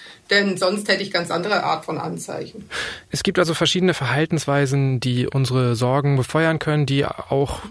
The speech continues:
Speaker 2: Menschen, die jetzt vielleicht nicht total unter Krankheitsängsten leiden, aber durchaus in übertriebene Sorgen führen können.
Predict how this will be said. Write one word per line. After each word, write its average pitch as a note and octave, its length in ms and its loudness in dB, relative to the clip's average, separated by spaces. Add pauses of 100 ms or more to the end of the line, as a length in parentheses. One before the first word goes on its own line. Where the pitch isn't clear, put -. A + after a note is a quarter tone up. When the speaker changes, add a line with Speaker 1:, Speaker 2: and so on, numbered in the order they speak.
(240)
Speaker 2:
Menschen, C#3+ 340 0
die C#3 60 0
jetzt C3+ 140 -2
vielleicht C3 340 -2
nicht C#3+ 320 -2
total C3+ 300 0
unter B2+ 160 0
Krankheitsängsten C#3 640 0
leiden, C3 280 2
aber B2 140 2
durchaus C#3 600 0
in C#3 140 -2
übertriebene C#3+ 500 0
Sorgen D3+ 240 2
führen D#3 240 0
können. D3 220 2